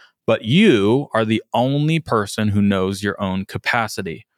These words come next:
The organization may hold you accountable at a level that's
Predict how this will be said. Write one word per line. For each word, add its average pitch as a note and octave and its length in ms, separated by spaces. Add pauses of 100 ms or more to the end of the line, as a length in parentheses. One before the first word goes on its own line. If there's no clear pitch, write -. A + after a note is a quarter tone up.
(960)
The B2 160
organization C#3+ 880
may C3 200
hold C#3 360
you A#2+ 680
accountable A#2 960
at A#2+ 100
a A2+ 60
level A2+ 300
that's G#2+ 280